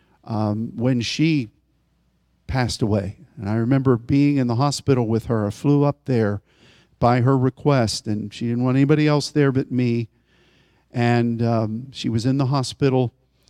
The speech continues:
and we prayed, and we talked, and we laughed, and cried. And there I was, God's man of faith and power, a part of the Saints Network, believing God for a miracle.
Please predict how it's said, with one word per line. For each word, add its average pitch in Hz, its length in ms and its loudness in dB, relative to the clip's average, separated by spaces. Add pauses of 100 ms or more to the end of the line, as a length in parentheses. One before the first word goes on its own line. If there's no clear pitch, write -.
(240)
and 110 180 -4
we 143 140 4
prayed, 139 580 2
and 120 140 0
we 139 120 0
talked, 127 400 -2
and 127 80 -2
we 131 100 0
laughed, 127 520 0
and 113 180 -8
cried. 127 560 0 (760)
And 117 580 0
there 143 380 0
I 143 220 4
was, 131 560 2 (1000)
God's 127 340 0
man 135 260 4
of 135 100 0
faith 139 380 0
and 135 140 -4
power, 123 580 2 (840)
a 101 100 -14
part 147 340 2
of 135 80 2
the 127 100 -2
Saints 139 460 -2
Network, 127 640 -2 (840)
believing 147 540 6
God 139 380 2
for 127 160 -4
a 123 40 -2
miracle. 123 680 0